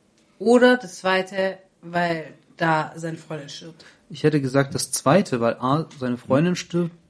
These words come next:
Speaker 2: B, er erkennt, dass die nur Fu-, nur Kanonenfutter sind, äh, für, für den Geheimdienst et cetera. Also das wäre für mich so der, der, der tiefste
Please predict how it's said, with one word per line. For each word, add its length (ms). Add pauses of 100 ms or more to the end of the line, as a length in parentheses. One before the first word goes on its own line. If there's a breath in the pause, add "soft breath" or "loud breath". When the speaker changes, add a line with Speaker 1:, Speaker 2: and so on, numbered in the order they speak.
(160)
Speaker 2:
B, 280
er 180
erkennt, 460
dass 160
die 120
nur 180
Fu-, 280 (300)
nur 300
Kanonenfutter 760
sind, 380 (400 loud breath)
äh, 480
für, 420
für 160
den 140
Geheimdienst 760
et 120
cetera. 460
Also 180
das 200
wäre 100
für 120
mich 140
so 80
der, 140 (1300)
der, 100
der 240
tiefste 640